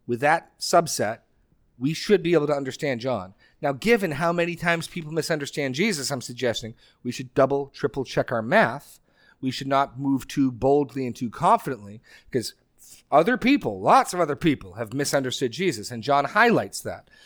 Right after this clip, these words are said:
But it would not, how could John convince us that Jesus is the Christ, the Son of God, if John couldn't be understood?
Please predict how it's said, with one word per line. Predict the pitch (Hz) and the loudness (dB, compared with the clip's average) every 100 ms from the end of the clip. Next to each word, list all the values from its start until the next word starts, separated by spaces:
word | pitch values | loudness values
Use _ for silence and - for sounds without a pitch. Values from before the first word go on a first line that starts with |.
| - - | -20 -2
But | 165 147 - _ - | 0 0 -6 _ -2
it | 185 | 0
would | 170 151 | 2 4
not, | 175 202 - _ - | 4 2 -2 _ -4
how | 185 220 | 2 4
could | 240 202 | 2 -4
John | 180 175 175 | 0 2 2
convince | 170 156 135 156 160 - | -2 -8 -4 -4 -4 -2
us | 127 | -2
that | - | -2
Jesus | 113 143 143 135 | -8 -6 -6 -8
is | 127 - | -10 -12
the | |
Christ, | 120 147 131 117 | -4 0 2 0
the | 107 | -6
Son | - 131 | -4 -4
of | 110 | 0
God, | 117 104 - - | 0 0 -4 -10
if | 127 | -8
John | - 143 | 0 0
couldn't | 135 143 120 | 0 -6 -6
be | 120 | -8
understood? | 113 90 - 95 85 | -8 -8 -4 -4 -4